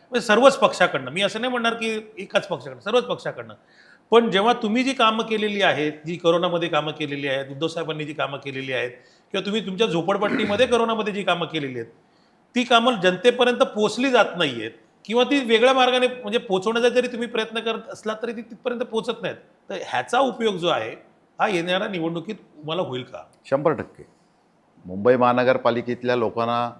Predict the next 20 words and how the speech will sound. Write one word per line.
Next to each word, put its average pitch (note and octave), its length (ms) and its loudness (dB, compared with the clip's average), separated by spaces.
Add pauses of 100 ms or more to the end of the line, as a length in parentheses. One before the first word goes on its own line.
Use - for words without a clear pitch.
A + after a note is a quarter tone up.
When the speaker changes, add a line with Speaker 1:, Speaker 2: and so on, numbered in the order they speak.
Speaker 2:
सगळ्यांना G#2+ 300 0
माहिती G#2 300 -6
आहे A2+ 80 -4
करोनामध्ये G#2+ 720 -2
शिवसेना G#2 520 -4
पक्षाने G#2+ 420 -8
काय A2 200 2
काम F#2 200 -2
केलं. - 280 -16 (680)
सगळीकडे C3+ 340 0
शिवसेनेचेच C3+ 640 -2
पदाधिकारी C3 480 2
फिरत A2 160 -8
होते. F#2+ 560 -12
Speaker 1:
हम्म. A2+ 100 -16 (580)
Speaker 2:
आज B2 120 2
मग B2 120 6
व्हॅक्सिन A2+ 420 4
असून G2+ 240 -2
देत, F#2 180 -4